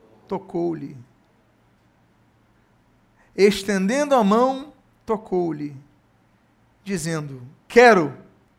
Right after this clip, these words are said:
fica limpo.' E imediatamente ficou limpo de sua lepra." A terceira coisa que nós aprendemos com este leproso, não sabemos o seu nome, um dia havemos de sabê-lo.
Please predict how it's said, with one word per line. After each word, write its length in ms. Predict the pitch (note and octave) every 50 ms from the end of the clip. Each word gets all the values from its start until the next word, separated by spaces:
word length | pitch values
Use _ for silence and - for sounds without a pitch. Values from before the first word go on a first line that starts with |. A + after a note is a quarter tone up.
| _ _ _ _ _
fica 640 | - - - A3+ A#3+ G3+ - - A3+ A3+ A3+ A3+ A3+ A3+ _ _ _ _ _ _ _ -
limpo.' 500 | D#3 D#3+ E3 D#3 C#3+ D#3+ F3+ D#3+ C#3+ A#2 - _ _ _ _ _ _ _ _ _ _ _ _ -
E 140 | D3+ D3+ - - -
imediatamente 1120 | B3+ B3 A3+ G#3 G3 F#3+ F#3+ G3 F#3+ F#3+ D#3+ D#3 E3+ F3 F#3 F3+ F3 - - F3+ E3 D#3+ - _ _ _ _ _ _ _
ficou 520 | - - D#3+ D3+ - - F#3 F#3 F3+ E3+
limpo 600 | E3 E3 F3 F#3 E3+ - - - F#3+ F#3 F3+ E3 _ _ _ _ _ _ _ _ _ C#3+
de 160 | C#3+ E3 -
sua 680 | - - - F3 E3 D#3+ D#3+ F3 F3 E3+ D#3 C#3 C#3+ _ _ _ _ _ _ _ _ _ _ _ _ _ _ _ _ _
lepra." 640 | B2+ B2+ B2+ C3 C3+ C3+ - - B2 - - C3+ C#3+ _ _ _ _ _ _ _ _ _ _ _ _ _ _ _ _ _ _ _ _ _ _ _ _ _ _ _ _ _ _ _ _ _ _ _ - - - -
A 120 | - F#3+ F3+
terceira 400 | A3+ G#3+ G3+ - D4 D4+ C#4+ C#4
coisa 340 | D4 C#4 D4 C#4+ C4+ C4
que 80 | B3 C4
nós 160 | C4+ C4+ B3+
aprendemos 560 | C4 G#3 C4 B3+ B3+ C4+ C4+ C4+ C4 A#3+ -
com 100 | - -
este 220 | C4 B3 - - B3
leproso, 560 | A#3+ A3+ A#3+ A3+ A#3+ B3 A#3+ G#3 D#3+ D#3 D#3
não 220 | E3 F#3+ G#3 G#3
sabemos 440 | G3+ - G3+ F#3+ A3 B3+ B3+ A#3+ A3
o 60 | A3
seu 180 | F#3+ - B3 A3+
nome, 220 | A#3 C4+ C4+ B3
um 100 | G#3+ F#3+
dia 220 | F#3 F3 G#3+ A#3 G#3+
havemos 320 | E3+ F3+ G#3 G#3+ G#3 G3
de 60 | G3
sabê-lo. 440 | F#3+ - A#3 G#3 F#3 F#3+ E3+ D3+ D3+